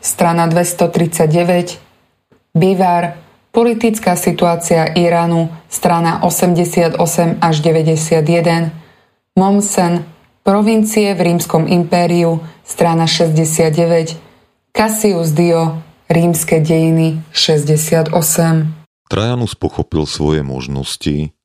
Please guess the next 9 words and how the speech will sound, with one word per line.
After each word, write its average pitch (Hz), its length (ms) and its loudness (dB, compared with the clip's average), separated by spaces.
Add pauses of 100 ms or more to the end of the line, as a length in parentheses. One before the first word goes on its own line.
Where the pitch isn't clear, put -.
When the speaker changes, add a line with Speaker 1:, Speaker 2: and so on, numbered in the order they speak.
(120)
Speaker 2:
ktoré 123 240 -2
boli 117 240 -2
limitované 76 720 -2
ľudským 73 400 -6
potenciálom 71 1120 -4 (320)
a 76 80 -6
veľkou 92 400 -2
vzdialenosťou 73 800 -4
od - 160 -8